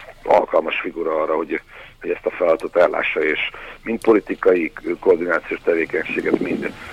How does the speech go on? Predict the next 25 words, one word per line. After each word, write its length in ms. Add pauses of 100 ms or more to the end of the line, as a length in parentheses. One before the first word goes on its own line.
(380)
szakmai 360
irányító 420
koordinációs 640
tevékenységet 680 (240)
betöltsön. 520
Tehát 220
én 120 (580)
én 100
ezt, 220
én 120
ezt 140
egy 80
helyes 320
döntésnek 540
tartom. 440 (1080)
Aztán 240
majd 120
meglátjuk, 440
hogy 120
hogyan 220
fog, 260 (420)
ö, 440 (100)
szuperálni, 480
hogy 120
ez 140